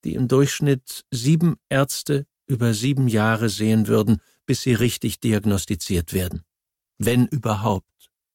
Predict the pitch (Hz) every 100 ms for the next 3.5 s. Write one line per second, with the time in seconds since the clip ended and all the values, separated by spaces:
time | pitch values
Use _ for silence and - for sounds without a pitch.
0 | _ _ _ 131 - 165 170 143 139 151
1 | 139 131 123 117 120 135 151 160 - _
2 | _ 135 131 135 127 123 - - 123 131
3 | 123 123 - -